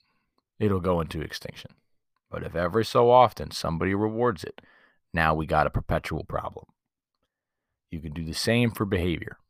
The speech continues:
when you're trying to train something that you want to be perpetually in motion, right? So if you're, you're wanting them to do a better sit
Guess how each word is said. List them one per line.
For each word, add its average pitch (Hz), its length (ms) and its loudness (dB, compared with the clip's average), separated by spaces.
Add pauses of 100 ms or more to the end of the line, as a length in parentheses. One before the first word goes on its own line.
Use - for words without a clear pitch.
(960)
when 82 120 -2
you're 73 100 -6
trying 76 220 0
to 76 80 -4
train 113 500 4
something 76 460 -4
that - 160 -6
you 78 100 -4
want 76 300 -4
to 80 80 -6
be 78 140 -8
perpetually - 600 0
in - 120 -12
motion, - 320 -14
right? - 280 -10
So 69 220 -8
if 69 160 -12
you're, 78 220 -8 (680)
you're 98 140 -6
wanting 90 300 2
them 85 100 -4
to 78 100 -12
do 92 160 -4
a 80 60 -4
better 85 260 0
sit - 380 0